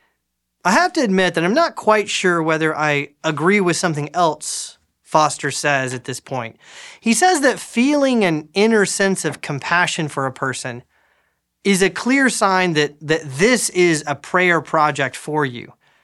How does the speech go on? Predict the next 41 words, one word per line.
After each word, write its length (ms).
And 100
he 80
seems 340
to 120
suggest 640
that 240
if 180
you 140
don't 480
feel 340
compassion, 840
if 120
the 140
idea 420
of 120
praying 260
for 120
someone 380
feels 460
you, 260
fills 420
you 160
instead 500
with 140
a 60
kind 260
of 100
dread, 460
then, 300
then 140
you 80
should 180
probably 360
set 220
it 120
aside 380
and 120
let 180
someone 280
else 220
pray. 380